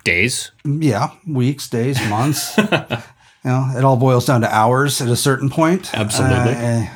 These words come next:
Speaker 2: as, as we've discussed over and over again in, in, in our relationship.
Speaker 1: The, uh, I enjoy the, uh, mixers that you've been working with for some time now.
Speaker 2: <laughs>
Speaker 1: Ta-, constantly talking about how no matter what level,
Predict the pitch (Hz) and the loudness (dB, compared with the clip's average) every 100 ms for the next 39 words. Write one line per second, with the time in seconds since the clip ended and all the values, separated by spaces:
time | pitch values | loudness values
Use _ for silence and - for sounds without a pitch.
0 | - - 110 107 101 - - 110 104 98 | -16 -8 -6 -6 -8 -10 -8 -6 -6 -8
1 | 107 107 104 104 - 113 107 113 110 104 | -6 -6 -6 -10 -6 -6 -4 -6 -6 -6
2 | 104 104 104 104 104 107 107 107 110 - | -6 -6 -6 -6 -4 -6 -6 -6 -8 -16
3 | - - - - 120 117 110 117 107 107 | -20 -20 -20 -10 -4 -2 -2 -4 -2 -2
4 | 107 110 117 127 127 156 170 120 107 104 | -2 -2 -4 -4 -6 -8 -2 2 4 4
5 | 101 98 95 95 - 117 107 110 135 120 | 2 2 0 -2 0 2 4 4 2 2
6 | 110 113 113 110 107 101 - 120 110 98 | 2 4 4 4 4 2 -2 -8 -2 -2
7 | 92 95 95 101 120 - 113 104 101 107 | 0 0 0 0 0 0 0 0 -2 -4
8 | - 107 98 104 95 92 107 104 101 92 | -2 -2 0 -2 0 -2 -2 -2 0 -2
9 | 95 - 95 90 90 - - - 98 92 | -4 -6 -6 -4 -6 -12 -10 -4 -2 -2
10 | 98 90 92 - 90 131 - 117 - - | -2 -2 0 0 0 -4 -6 -14 -14 -20
11 | - - 113 113 113 110 104 101 95 110 | -8 0 0 2 0 0 -2 -2 0 0
12 | 101 107 101 98 95 95 98 92 92 104 | 2 -2 0 0 0 0 0 0 0 0
13 | 113 110 107 107 143 143 120 120 120 | 2 2 2 2 2 2 4 2 2